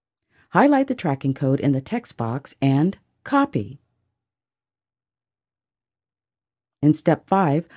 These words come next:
I'll return to my Antique Cell Phones website in Sandvox. If the inspector is not visible, click the icon for the inspector in the toolbar to bring it up.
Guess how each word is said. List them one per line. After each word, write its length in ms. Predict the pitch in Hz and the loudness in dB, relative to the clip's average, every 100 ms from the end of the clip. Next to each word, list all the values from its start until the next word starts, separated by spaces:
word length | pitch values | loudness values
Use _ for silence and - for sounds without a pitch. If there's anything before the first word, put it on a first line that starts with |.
| - - | -12 0
I'll 140 | 247 | 2
return 420 | 247 240 277 302 320 | 2 2 4 6 6
to 120 | 254 | 4
my 320 | 214 175 170 - | 6 4 2 2
Antique 420 | 254 269 247 226 | 2 2 0 -4
Cell 220 | - 175 | -2 -2
Phones 320 | - 160 165 | 2 4 4
website 580 | - 160 139 - 120 143 - | 2 0 0 -4 -4 -2 0
in 160 | 214 | 0
Sandvox. 840 | 220 240 214 185 123 95 - - - _ _ _ _ _ _ _ _ _ _ _ _ _ _ _ _ _ _ _ _ - | 0 2 2 2 0 -4 -12 -20 -20 _ _ _ _ _ _ _ _ _ _ _ _ _ _ _ _ _ _ _ _ -2
If 140 | 233 | 0
the 100 | 233 | 4
inspector 480 | 214 214 302 320 175 | 2 2 -2 0 0
is 160 | 151 160 | 0 0
not 200 | 147 127 | -2 2
visible, 540 | 156 131 117 117 151 - - | 0 0 -6 -6 -8 -14 -18
click 220 | - 277 | -2 0
the 100 | 262 | 2
icon 420 | 262 302 - 247 233 | 0 0 0 -2 0
for 160 | 196 | 0
the 140 | 175 156 | 2 0
inspector 480 | 147 - 127 - | 0 -4 -6 -4
in 80 | 127 | -4
the 80 | 123 | -4
toolbar 520 | - 214 180 131 123 131 | 0 0 2 0 -4 -6
to 80 | |
bring 180 | 143 143 | -2 0
it 80 | 156 | 2
up. 320 | 185 143 - | 0 -4 -8